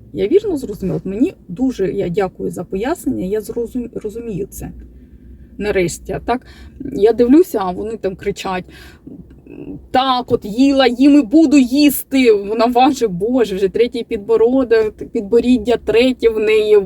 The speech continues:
Ну, бачиш, вона, е, погано в неї, ну, с-, с-, страшно з нею. Кола під очима в двадцять років, ну,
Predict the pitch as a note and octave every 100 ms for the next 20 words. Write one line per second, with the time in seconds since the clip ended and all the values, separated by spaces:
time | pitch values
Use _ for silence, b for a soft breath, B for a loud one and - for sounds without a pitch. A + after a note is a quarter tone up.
0 | C3+ - G#3+ F#3 F#3+ C4+ - G#3 G#3 G#3
1 | A3 G#3+ b b b - - - - -
2 | - - - - A3 A3+ C4 B3+ G#3 F3
3 | G3 A3+ A3 G#3 F#3+ F3+ E3+ - - -
4 | - B3 - - - - - - - -
5 | F4 D4+ - F3 - - D3 F3 - -
6 | - _ - - - - - - - C#4
7 | C#4+ A#3 G#3 - - - - A#3 G3 G#3
8 | - A#3 G3+ F#3+ F3 E3+ E3 G#3 G3+ G3+
9 | - G#3 G#3 - F#3+ F#3+ F#3+